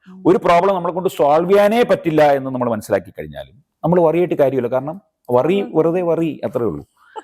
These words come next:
Speaker 1: കൊള്ളാം.
Speaker 2: അപ്പൊ അതുകൊണ്ട് അങ്ങനെ അങ്ങ് പോവുക.
Speaker 1: Actually, ബാലാജി ചേട്ടൻ്റെ അടുത്ത് എനിക്ക് ഇന്റർവ്യൂ ചെയ്യുമ്പോ നല്ല ടെൻഷൻ ഉണ്ട്. Because,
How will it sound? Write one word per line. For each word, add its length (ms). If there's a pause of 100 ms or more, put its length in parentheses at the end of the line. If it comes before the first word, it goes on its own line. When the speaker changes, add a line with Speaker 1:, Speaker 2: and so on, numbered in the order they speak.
(680)
Speaker 1:
കൊള്ളാം. 280
Speaker 2:
അപ്പൊ 160
അതുകൊണ്ട് 380 (1120)
അങ്ങനെ 220
അങ്ങ് 140
പോവുക. 520 (640)
Speaker 1:
Actually, 500 (460)
ബാലാജി 360
ചേട്ടൻ്റെ 280
അടുത്ത് 240
എനിക്ക് 200
ഇന്റർവ്യൂ 400
ചെയ്യുമ്പോ 360
നല്ല 260
ടെൻഷൻ 500
ഉണ്ട്. 140
Because, 320